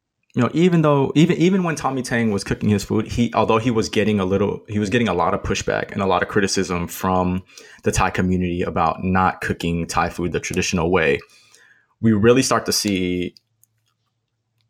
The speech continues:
this get some, gets, gain some traction, uh,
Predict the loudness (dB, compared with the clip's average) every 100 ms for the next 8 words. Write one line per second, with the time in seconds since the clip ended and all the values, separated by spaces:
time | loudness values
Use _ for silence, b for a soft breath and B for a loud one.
0 | _ _ -8 0 0 0 -4 -8 _ _
1 | _ _ _ -4 -2 0 0 0 -4 _
2 | -4 -2 -2 -2 2 2 4 2 0 0
3 | 0 -2 -4 -6 -14 b b b -6 -4